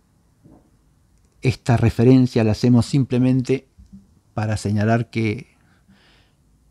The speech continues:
el culto a San Mateo tiene también lugares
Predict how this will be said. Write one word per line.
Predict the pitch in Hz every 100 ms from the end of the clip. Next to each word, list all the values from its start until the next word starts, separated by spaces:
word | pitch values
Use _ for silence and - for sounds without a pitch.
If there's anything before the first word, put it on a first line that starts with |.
| _ _ _ _ _ _ _ _ _ _ _ _ -
el | 117 107 98 - _
culto | - 185 127 92 - 98 _
a | 123
San | - 113
Mateo | 123 123 120 113 120 - - - _
tiene | 120 120
también | 113 104 110 113 123 -
lugares | 110 110 107 101 - - -